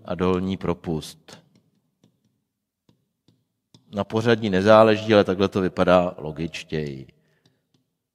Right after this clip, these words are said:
Kde horní propust potlačí tuto část signálu a propustí tohle všecko dál. A dolní propust z toho, co k ní došlo, naopak potlačí tu horní část. A pak máme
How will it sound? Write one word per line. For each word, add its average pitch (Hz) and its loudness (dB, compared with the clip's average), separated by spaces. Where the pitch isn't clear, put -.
Kde 110 4
horní 143 2
propust 120 -2
potlačí 135 0
tuto 151 -2
část 156 4
signálu 95 2
a 104 -4
propustí 117 -6
tohle 117 2
všecko - -4
dál. 80 0
A 90 -4
dolní 127 2
propust 147 0
z - -10
toho, 151 6
co 151 -2
k - -12
ní 143 0
došlo, 98 -4
naopak 113 -4
potlačí 113 -2
tu 113 -4
horní 101 -4
část. - -8
A 95 -8
pak - 0
máme 147 4